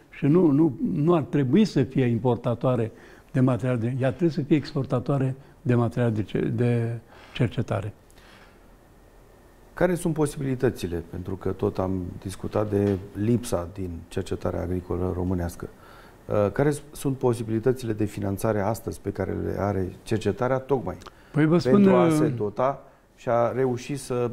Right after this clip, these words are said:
Speaker 2: atingă nivelul de
Speaker 1: deci vă
Speaker 2: performanță
Speaker 1: spun,
Speaker 2: de care
Speaker 1: uh,
Speaker 2: ați
Speaker 1: vă
Speaker 2: amintit?
Speaker 1: spun ca să știe multă lume și,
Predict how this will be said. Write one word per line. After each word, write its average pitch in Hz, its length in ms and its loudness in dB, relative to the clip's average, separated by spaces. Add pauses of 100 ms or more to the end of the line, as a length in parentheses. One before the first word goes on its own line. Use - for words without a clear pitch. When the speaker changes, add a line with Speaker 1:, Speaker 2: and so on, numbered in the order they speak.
Speaker 2:
atingă 117 420 -6
nivelul 110 420 -2
de 107 160 0
Speaker 1:
deci - 0 -
vă 110 60 0
Speaker 2:
performanță 151 380 4
Speaker 1:
spun, 190 220 6
Speaker 2:
de 160 280 6
care 151 160 4
Speaker 1:
uh, 107 60 2
Speaker 2:
ați 107 180 -4
Speaker 1:
vă - 60 -4
Speaker 2:
amintit? 147 200 4
Speaker 1:
spun 170 160 4
ca 156 140 4
să 135 140 2
știe 151 260 2
multă 139 340 4
lume 131 320 2
și, 123 300 0